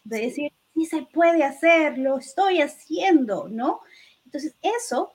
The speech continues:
va ayudando a alimentar nuestra confianza, porque como nos ha comentado Lisette, es esa confianza que tenemos por dentro lo que nos hace querer comernos al mundo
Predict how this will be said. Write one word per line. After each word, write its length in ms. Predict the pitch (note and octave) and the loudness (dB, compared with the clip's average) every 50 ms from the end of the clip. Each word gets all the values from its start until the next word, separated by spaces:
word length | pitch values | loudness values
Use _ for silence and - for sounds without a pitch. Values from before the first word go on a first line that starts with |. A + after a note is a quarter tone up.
| _ _ _ _ _ _ - | _ _ _ _ _ _ -16
va 240 | A#3 G#3+ B3+ C4 C#4 | -6 -2 0 0 0
ayudando 800 | C#4+ C4+ C4+ C4 A#3+ B3+ C4 C4+ C#4 C#4+ C#4 C4 C#4 D4 D#4+ - - | 0 -2 -4 -2 0 0 0 0 0 -2 -2 0 0 0 0 0 -2
a 60 | B3 | -4
alimentar 720 | A#3 A#3 A#3+ A#3+ A3+ A3 G#3+ G#3 G#3 - B3 B3+ B3 B3 | -2 -2 -6 -6 -6 -8 -8 -10 -6 -2 -2 -2 0 -2
nuestra 400 | C4 C4 C4 - - B3+ A#3 A#3 | -2 -4 -4 -4 -4 -6 -4 -4
confianza, 880 | - G#3 F#3 F#3+ F#3 - - G3+ F#3 F3 D#3+ D3+ F3 - - - F#3+ _ _ _ _ | -6 -6 -6 -8 -10 -12 -8 -6 -6 -4 -4 -6 -8 -10 -12 -14 -16 _ _ _ _
porque 240 | - G3+ G3 G3+ F#3 | -16 -12 -12 -12 -10
como 220 | - G3 G3+ G3 | -10 -10 -8 -8
nos 220 | F#3+ G#3 A3 - - | -8 -10 -10 -8 -8
ha 100 | A#3+ A#3+ | -6 -4
comentado 520 | C4 B3+ A#3+ A3 A3 A3 A3 A3+ A#3 A#3+ | -2 -2 -2 -4 -2 -2 0 0 0 0
Lisette, 500 | A#3+ G3+ G3 F#3+ - - B3+ D4 D#4+ - _ _ _ _ _ _ _ - _ _ _ _ _ _ _ _ _ | -2 -4 -8 -10 -4 -2 0 0 0 -2 _ _ _ _ _ _ _ -20 _ _ _ _ _ _ _ _ _
es 180 | C4+ C4 - | -8 -2 -2
esa 260 | D4+ D4 - E4 E4 | -2 0 0 -2 -2
confianza 920 | - C#4 B3 G#3+ G#3 G#3 - - A#3+ D4 D4+ C#4 C#4 C#4+ C4 - D4 C4 | 0 0 0 0 -2 -8 -10 0 4 4 4 4 4 0 0 0 -2 0
que 80 | - A#3 | 0 -6
tenemos 420 | A3+ A3 G#3 A#3 A#3+ B3 B3+ B3 | -6 -6 -6 -6 -4 -4 -6 -6
por 220 | - - A#3+ A3 G3+ | -4 -6 -6 -4 -4
dentro 320 | A#3 A#3+ A#3+ A#3 C4 D4 | -4 -6 -4 0 0 0
lo 200 | C#4+ B3+ A3 G#3 - | 0 0 -4 -4 -4
que 100 | A3 F#3 | -4 -4
nos 200 | F#3 - - A#3+ | -4 -4 -4 -4
hace 300 | A#3+ - - B3+ B3+ - _ | -4 -2 -4 -6 -6 -6 _
querer 260 | - G#3+ G3+ A3+ A#3 | -6 -2 -2 -2 -2
comernos 500 | A3+ - A3+ A3 A3+ A3+ A#3 A#3 B3 A#3 | -2 -6 -6 -4 -4 -4 -4 -6 -8 -6
al 140 | A3 F#3 F3 | -8 -8 -6
mundo 440 | F3+ F#3+ F3 D#3+ D#3 - - F3+ | -4 -2 0 -2 -2 -2 -6 -12